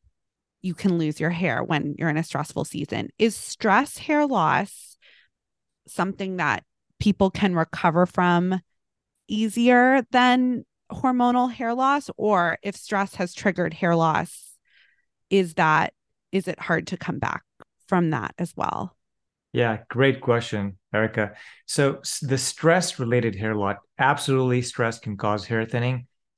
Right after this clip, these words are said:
Speaker 2: There's two different types of stress, but before I get into that, I wanna share and reassure your listeners that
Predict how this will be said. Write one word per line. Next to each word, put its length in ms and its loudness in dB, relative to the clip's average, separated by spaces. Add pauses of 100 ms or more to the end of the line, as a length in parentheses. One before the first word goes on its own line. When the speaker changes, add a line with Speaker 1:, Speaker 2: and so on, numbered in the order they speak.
Speaker 2:
There's 500 2
two 160 4
different 300 -2
types 240 -2
of 80 -8
stress, 300 -2
but 160 -14
before 280 0
I 80 4
get 180 2
into 200 -2
that, 240 -2 (100)
I 60 2
wanna 240 -2
share 580 0 (460)
and 180 -2
reassure 500 2
your 180 -4
listeners 500 -4 (200)
that 280 0